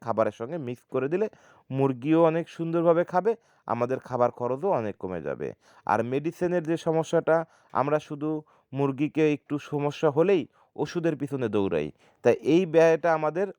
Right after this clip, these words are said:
অনেক কমিয়ে নিয়ে আসতে হবে। যেরকম মুরগি সুস্থ থাকা অবস্থায় আমরা মুরগিকে আদা, রসুন,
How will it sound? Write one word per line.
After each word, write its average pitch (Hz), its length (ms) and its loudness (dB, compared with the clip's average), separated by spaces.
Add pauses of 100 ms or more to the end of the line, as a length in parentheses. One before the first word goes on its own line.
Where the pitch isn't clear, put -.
অনেক 160 300 -6
কমিয়ে 175 300 0
নিয়ে 139 200 2
আসতে 113 280 -2
হবে। 104 120 -2
যেরকম 180 520 0
মুরগি 180 380 -4 (320)
সুস্থ - 360 -2
থাকা 185 300 4
অবস্থায় 160 380 2
আমরা 143 240 0
মুরগিকে 143 640 -2 (520)
আদা, 139 560 4 (460)
রসুন, 139 720 -2